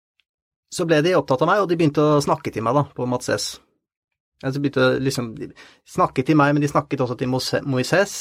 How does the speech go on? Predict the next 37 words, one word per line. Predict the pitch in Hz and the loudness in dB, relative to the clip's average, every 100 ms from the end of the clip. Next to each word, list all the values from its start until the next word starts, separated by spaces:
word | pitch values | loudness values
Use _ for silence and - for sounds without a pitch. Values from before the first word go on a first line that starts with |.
| - | -10
og, | 139 127 | -6 -4
og | 120 - | -6 -6
så | 131 | -8
videre, | 120 135 170 | -2 0 2
og | |
så | 156 147 143 - - _ _ _ _ _ _ 165 | 2 0 -2 -10 -20 _ _ _ _ _ _ 0
var | 131 135 175 | 4 4 4
det | |
da | 165 170 | 2 2
en | 139 139 156 175 143 - - | 2 2 2 0 -2 -6 -18
annen | - 170 135 107 123 | -4 0 0 0 0
der, | 170 269 262 - _ | 2 0 -4 -12 _
og | - 147 | -6 0
han, | 160 165 | 0 0
eh, | 165 160 156 | 0 2 2
jeg | 160 | 0
kunne | - 156 | -2 -2
se | - 135 | 0 2
han, | 156 151 | 2 2
han | 160 | 2
var | 170 156 | 0 0
sånn | 156 151 | 0 0
kledd | 147 143 120 | 0 -2 2
i, | 139 147 143 | 2 2 2
han | 139 151 | 2 0
var | 147 | 0
nærmest | 127 143 | -2 -2
kledd | 139 120 123 | -2 -2 0
i | |
liksom | 139 123 | -2 -2
en | 127 | -2
skjorte, | 156 139 - 123 | -2 -2 0 2
og | 131 127 127 131 | 4 4 2 -2
ganske | 127 127 | -6 -2
sånn | 123 120 120 143 | -2 -4 -8 -12
fint | 156 - - 135 147 151 | -16 -14 -4 0 0 0
kledd, | - 175 | 0 2